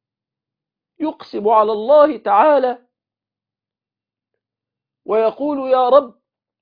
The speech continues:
أما وإني قد شهدت بدرا،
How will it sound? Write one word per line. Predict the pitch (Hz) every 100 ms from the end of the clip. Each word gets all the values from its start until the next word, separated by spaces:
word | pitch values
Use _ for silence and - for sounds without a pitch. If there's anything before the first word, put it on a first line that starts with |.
| _ _ _ _ _ _ _ _ _ _ -
أما | 262 277
وإني | 269 269 285 294 277 269
قد | 277 269
شهدت | 262 262 277 -
بدرا، | 254 262 262 320 269 277